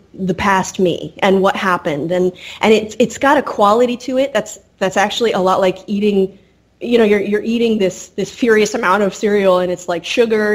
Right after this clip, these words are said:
and you like, "Nga, nga, nga, nga." So the, the ego has that quality to it. And you'll find this is when you, let's just say, go off to retreat or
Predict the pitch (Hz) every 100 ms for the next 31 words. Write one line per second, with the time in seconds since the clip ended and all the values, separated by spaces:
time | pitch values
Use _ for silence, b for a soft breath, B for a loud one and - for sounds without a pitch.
0 | 208 190 185 180 180 170 - 220 208 208
1 | 190 190 185 B B B - 254 220 220
2 | 196 208 202 254 277 247 214 214 190 185
3 | - - 190 170 202 233 262 - 294 320
4 | 320 B B B - 202 214 214 233 226
5 | 262 339 339 240 196 185 - 202 196 -
6 | 202 208 214 208 196 - 294 247 - 220
7 | 196 208 190 190 - 180 165 - 262 226
8 | 202 190 185